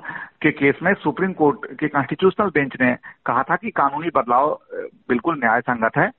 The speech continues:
और सुप्रीम कोर्ट ने साफ कर दिया था कि उम्र कैद का मतलब उम्र कैद ही होता है। लेकिन सरकार अगर चाहे तो चौदह साल या उससे ज्यादा सजा काट चुके मुजरिम की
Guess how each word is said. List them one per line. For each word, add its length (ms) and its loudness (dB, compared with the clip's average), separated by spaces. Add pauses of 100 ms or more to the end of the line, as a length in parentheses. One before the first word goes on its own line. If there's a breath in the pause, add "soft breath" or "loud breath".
(240)
और 240 2
सुप्रीम 240 -6
कोर्ट 180 -2
ने 60 -8
साफ 320 -2
कर 80 0
दिया 240 0
था 120 -2
कि 120 -8
उम्र 200 -2
कैद 220 0
का 140 0
मतलब 340 -2
उम्र 180 0
कैद 240 -2
ही 60 -8
होता 240 -6
है। 140 -8
लेकिन 240 0 (480 soft breath)
सरकार 560 2
अगर 220 2
चाहे 380 -2 (420)
तो 80 2
चौदह 480 4
साल 280 2
या 100 2
उससे 200 -2
ज्यादा 300 2
सजा 280 2
काट 240 0
चुके 260 -4
मुजरिम 360 -6
की 280 -8